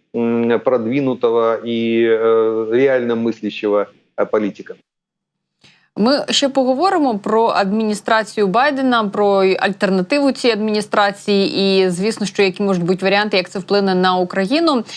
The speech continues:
Speaker 2: на війну в Україні. Але ви сказали про вісім-десять років. Зараз, е, війна в Україні йде вже, ем, одинадцятий рік. Е, про-, повномасштабна, відповідно, третій рік.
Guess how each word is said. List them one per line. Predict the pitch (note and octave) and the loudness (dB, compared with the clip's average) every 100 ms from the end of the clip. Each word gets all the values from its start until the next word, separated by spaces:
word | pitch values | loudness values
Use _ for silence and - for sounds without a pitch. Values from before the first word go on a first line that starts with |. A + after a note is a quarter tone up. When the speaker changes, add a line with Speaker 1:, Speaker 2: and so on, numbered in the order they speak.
| - - - | -20 -14 -2
Speaker 2:
на | G3 | 0
війну | G3+ G#3+ G#3 | 2 2 2
в | |
Україні. | F#3 F#3+ G3 B3+ D#4 C#4+ A#3+ G3+ - | 2 0 0 2 2 2 0 -2 -2
Але | - G#3+ B3+ C#4+ | -2 0 0 2
ви | C#4 | 0
сказали | C#4+ C4 C#4 C#4 | 0 0 2 0
про | B3 B3+ B3 B3 A#3+ A#3 | 0 0 2 4 2 0
вісім-десять | A3 B3+ C4+ A3 A#3+ B3 A#3 B3 | 0 0 0 0 0 0 -2 0
років. | D4+ G4 - A3+ - G#3+ G#3 | 0 0 -2 -4 -2 0 2
Зараз, | G3 A3+ D#4+ D4+ - | 2 0 0 -6 -4
е, | A3+ A3 G#3 | 0 4 4
війна | G3 G#3+ A3+ | 2 0 0
в | |
Україні | A3 G3+ G3 B3+ D4 A#3+ | -2 -2 0 2 2 2
йде | F3+ G#3 | 0 0
вже, | A3+ G3 G#3+ A3+ G#3+ - - _ _ _ | 0 -2 2 2 0 -8 -20 _ _ _
ем, | - F#3+ F#3 F#3 F3+ F3 E3+ E3 - _ _ - | -2 0 2 0 0 0 -2 -4 -10 _ _ -2
одинадцятий | G3 G3 G#3+ A3 - | 0 2 0 -2 -2
рік. | G3+ F3 - _ _ _ _ - | 0 -2 -6 _ _ _ _ -4
Е, | E3 E3+ E3 E3 D#3+ D#3+ | 0 2 2 0 0 -4
про-, | - A3 | -2 -2
повномасштабна, | G3+ A#3 A3+ G#3+ G#3+ - C4 C4+ C4+ B3+ | 0 0 0 0 -2 0 0 0 0 0
відповідно, | G#3+ F#3+ F#3+ G#3 G3+ G#3 | 0 -2 -2 0 2 0
третій | G3+ F#3+ D#3 - D#3 | 0 0 0 -2 -2
рік. | D3 - | -4 -8